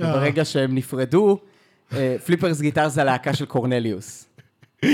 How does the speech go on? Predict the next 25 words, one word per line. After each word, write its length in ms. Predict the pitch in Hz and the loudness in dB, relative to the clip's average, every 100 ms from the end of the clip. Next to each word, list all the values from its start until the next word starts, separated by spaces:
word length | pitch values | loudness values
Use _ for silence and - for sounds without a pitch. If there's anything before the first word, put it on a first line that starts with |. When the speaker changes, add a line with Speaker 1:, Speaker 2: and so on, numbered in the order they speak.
| 202 101 - _ | 4 2 -12 _
Speaker 1:
כן. 200 | 170 147 131 | -4 -4 -8
Speaker 2:
שהוא 340 | - 151 143 | 0 2 4
ה-, 220 | 135 123 | 2 2
אה, 400 | 117 117 113 113 113 | -2 -4 -6 -6 -4
קייגו 320 | 147 139 135 | 0 2 2
ימדה, 400 | 131 127 117 107 | 2 2 -2 -6
כן, 180 | 98 120 | -6 -8
שהוא 220 | - 104 | -6 -10
ה-, 320 | 98 92 80 90 | -8 -10 -14 -16
כאילו 220 | - 110 | -10 -6
ה-, 160 | 104 95 104 110 - - - - | -6 -8 -16 -20 -20 -20 -20 -20
בעצם 480 | 143 156 160 165 160 | -4 2 2 2 -4
כאילו 280 | - 143 131 | -2 0 0
ה-, 240 | 113 113 107 _ _ _ _ | 0 -2 -8 _ _ _ _
ה-, 420 | 110 113 104 98 139 | -4 -2 -2 -2 0
הנביא 360 | 143 139 208 | 0 2 0
של 180 | 165 135 | 0 -2
הז'אנר, 480 | 127 131 127 110 104 | 0 0 0 -2 -4
כן, 220 | 120 - | -4 -2
Speaker 1:
אבי, 240 | - 175 | -2 0
Speaker 2:
ה-, 40 | 175 | 0
Speaker 1:
אבי 120 | 170 | 0
Speaker 2:
אבי 280 | 160 170 185 | 0 2 4
Speaker 1:
הז'אנר. 500 | 160 151 151 139 135 | 4 2 0 -2 2
Speaker 2:
כן. 300 | 180 147 | 4 4